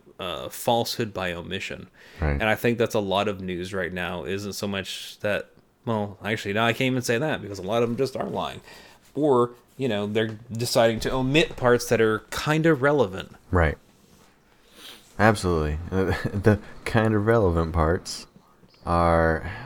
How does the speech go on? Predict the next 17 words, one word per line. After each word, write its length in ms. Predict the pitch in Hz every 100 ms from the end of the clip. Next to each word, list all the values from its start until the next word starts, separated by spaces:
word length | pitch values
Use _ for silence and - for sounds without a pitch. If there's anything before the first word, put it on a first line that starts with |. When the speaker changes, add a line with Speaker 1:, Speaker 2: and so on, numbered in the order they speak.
| - _ _ - -
Speaker 2:
I 60 | 110
mean, 260 | 113 - - - - _ _ _ _ _ _ _ _
I 80 | 147
can 160 | - 165
only 200 | 170 147
imagine 360 | 113 104 98
what 140 | 90 87
they're 120 | 85
thinking 380 | - 82 80 76
of, 300 | 73 80 76
like, 160 | 76
when 80 | 82
they 100 | 80
see 220 | 80 92
this 160 | 85 80
shit 320 | - 73 -
happening. 600 | 82 80 76 73 73 73